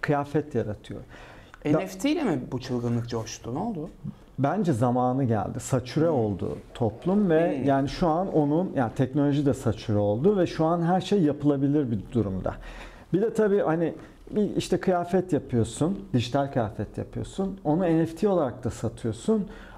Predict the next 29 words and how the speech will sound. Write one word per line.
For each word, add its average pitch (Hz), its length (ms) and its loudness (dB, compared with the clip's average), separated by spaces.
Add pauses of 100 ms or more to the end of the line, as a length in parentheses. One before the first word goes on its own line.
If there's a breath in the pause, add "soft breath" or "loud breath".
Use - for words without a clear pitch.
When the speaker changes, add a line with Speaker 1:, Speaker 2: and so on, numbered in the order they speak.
Speaker 1:
Ama 175 240 0
diğer 190 320 2
taraftan 135 460 2
Fortnite 190 680 0
oyununa 131 360 2
Balenciaga 160 640 2
koleksiyon 160 520 0
yapıyor. 147 600 2 (400 loud breath)
Ve 175 80 2
sen 185 340 2
gidip 165 320 2
oyun 190 200 2
içerisinde 156 800 2
Balenciaga'dan 156 800 2
giyinebiliyorsun. 101 840 -4
Speaker 2:
Evet. - 280 -18
Çok 226 200 -6
tuhaf 120 400 -4
ya. 151 60 2
Speaker 1:
Evet. 147 380 2
Ya 113 240 0
buralara 220 480 4
doğru 196 240 2
gidiyoruz 165 400 2
ve 135 60 4 (180)
gittikçe - 600 -2
tabii 113 300 2
dijitalleşmeyle 135 1080 2
beraber 139 720 0